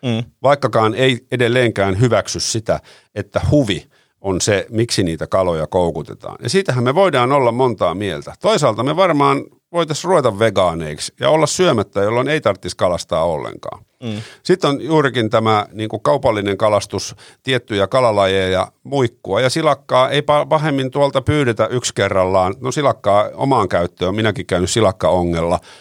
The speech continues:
Speaker 2: Sehän on mukavaa koukulla, sieltä saadaan yksitellen silakkaa ja sitten se voidaan asianmukaisesti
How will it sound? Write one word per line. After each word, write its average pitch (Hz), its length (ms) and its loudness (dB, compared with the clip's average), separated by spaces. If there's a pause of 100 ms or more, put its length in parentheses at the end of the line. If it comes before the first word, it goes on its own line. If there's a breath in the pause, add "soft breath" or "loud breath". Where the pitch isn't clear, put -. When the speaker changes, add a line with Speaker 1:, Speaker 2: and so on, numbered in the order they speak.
(140 loud breath)
Speaker 2:
Sehän 95 260 0
on 90 60 -2
mukavaa 87 560 0 (400)
koukulla, 85 540 0 (140)
sieltä 87 260 -4
saadaan 95 400 2
yksitellen 101 480 0
silakkaa 95 440 0
ja 90 60 0
sitten 101 200 -10
se 92 120 0
voidaan 92 480 0
asianmukaisesti 92 960 0